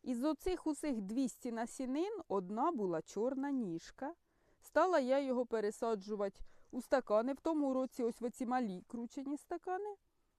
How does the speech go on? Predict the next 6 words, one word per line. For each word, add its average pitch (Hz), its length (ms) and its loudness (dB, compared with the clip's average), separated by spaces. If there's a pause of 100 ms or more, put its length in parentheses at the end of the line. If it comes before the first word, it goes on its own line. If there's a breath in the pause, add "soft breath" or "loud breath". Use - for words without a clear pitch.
(560)
А 302 160 2
він 370 400 0
теж 339 340 2
якби, 233 560 2
е, 226 60 -2 (400)
густо. 240 800 0